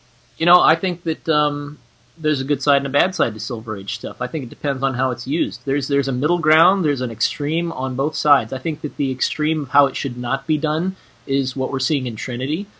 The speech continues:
Um, we're seeing where it's like, "Oh, hey, it's the Tomorrow Woman," and they're not making any attempts to characterize her. It's just they're playing off of the fan wank, if you will. I don't know if that's too graphic, but I, I, I don't mean it in that way. Um,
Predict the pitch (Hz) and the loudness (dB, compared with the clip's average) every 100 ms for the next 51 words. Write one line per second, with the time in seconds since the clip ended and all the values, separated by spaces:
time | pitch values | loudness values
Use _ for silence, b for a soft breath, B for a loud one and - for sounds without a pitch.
0 | b _ 131 131 127 131 165 151 139 131 | b _ -2 0 0 0 0 2 0 2
1 | 131 - - - 160 151 240 - 151 - | -2 2 6 6 6 0 -2 -4 -6 -10
2 | - 131 - 160 226 254 185 165 135 117 | -12 -8 -2 8 10 10 8 6 4 0
3 | 113 127 143 147 143 143 135 139 123 143 | -2 2 4 4 0 -2 -2 0 -2 -4
4 | 127 - - 156 156 131 123 117 139 131 | -4 -10 -2 2 2 2 2 2 2 -2
5 | - 147 - 127 123 _ 160 147 139 135 | -2 -4 0 -2 -4 _ 0 4 4 2
6 | 139 120 113 143 151 139 127 131 131 127 | 0 -4 -2 2 2 2 -2 -2 -2 -6
7 | 123 117 110 117 143 120 117 117 123 110 | -4 -6 -2 0 2 2 0 -4 -4 -6
8 | - - 135 110 117 113 110 - - 104 | -8 -10 -10 -4 -2 -2 -4 -10 -10 -10
9 | - 113 113 - 117 113 120 120 - - | -10 -6 -6 -2 -4 0 -2 -4 -12 -6
10 | 131 113 127 120 113 117 110 104 104 B | -4 -4 -6 -6 -8 -6 -6 -6 -12 B
11 | B B - 135 127 120 | B B 0 4 4 2